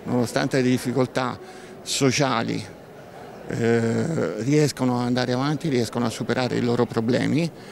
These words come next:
e riescono anche addirittura ad aiutare le, le loro amiche, amiche del, del loro paese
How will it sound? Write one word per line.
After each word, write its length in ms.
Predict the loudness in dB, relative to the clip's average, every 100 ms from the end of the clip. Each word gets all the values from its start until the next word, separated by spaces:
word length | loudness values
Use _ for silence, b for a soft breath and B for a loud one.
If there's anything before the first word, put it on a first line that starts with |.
| B B
e 100 | 0
riescono 520 | 4 6 6 4 2
anche 440 | 2 4 2 4 4
addirittura 600 | 6 6 4 4 4 4
ad 80 | 6
aiutare 600 | 6 4 4 2 2 0 -4 -8 -4
le, 640 | 0 4 6 6 6 4 0 -6 -12 -12 -12 -4
le 160 | 4 8
loro 200 | 8 8
amiche, 420 | 6 4 2 -4 -4
amiche 400 | 2 4 4 2
del, 480 | 2 4 4 4 4
del 140 | 4 4
loro 220 | 4 4
paese 560 | 4 2 0 -4 -10